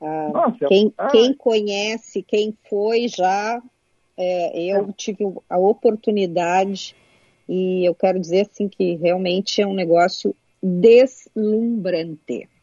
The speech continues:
Speaker 1: É
Speaker 2: É.
Speaker 1: fantástico.
Speaker 2: E assim, é um
Speaker 1: Gringo,
Speaker 2: lugar que
Speaker 1: então fala.
Speaker 2: É, não, é, é, é o nosso santuário do mundo, né? Vamos dizer assim.
Speaker 1: Sem,
Speaker 2: Contemporâneo.
Speaker 1: sem dúvida. Gringo, domingo agora,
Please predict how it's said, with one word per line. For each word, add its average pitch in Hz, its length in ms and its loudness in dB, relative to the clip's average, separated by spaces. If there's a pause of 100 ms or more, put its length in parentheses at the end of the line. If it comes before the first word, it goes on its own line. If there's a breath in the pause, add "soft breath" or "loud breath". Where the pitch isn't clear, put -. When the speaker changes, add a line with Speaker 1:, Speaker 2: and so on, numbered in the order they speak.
(640)
Speaker 1:
É 139 60 -2
Speaker 2:
É. 123 180 -4
Speaker 1:
fantástico. - 880 -2 (760)
Speaker 2:
E 131 100 -4
assim, 127 440 -6
é 139 80 0
um 170 60 -2
Speaker 1:
Gringo, 311 280 6
Speaker 2:
lugar 302 160 2
que - 140 -18 (520)
Speaker 1:
então 165 200 -12
fala. 156 320 -10 (880)
Speaker 2:
É, 214 80 -2
não, 156 440 0
é, 180 280 -6
é, - 20 -6 (240)
é 190 40 -6
o 202 140 -8
nosso 180 600 -8 (100)
santuário 165 600 2
do 127 100 -8
mundo, 123 380 -12
né? 131 220 -10 (320)
Vamos 120 200 -16
dizer - 200 -10
assim. - 260 -14 (260)
Speaker 1:
Sem, 190 300 -6
Speaker 2:
Contemporâneo. 135 540 0 (120)
Speaker 1:
sem 190 240 -4
dúvida. 156 360 -8 (1500)
Gringo, 277 400 2
domingo 285 540 0
agora, 240 560 -2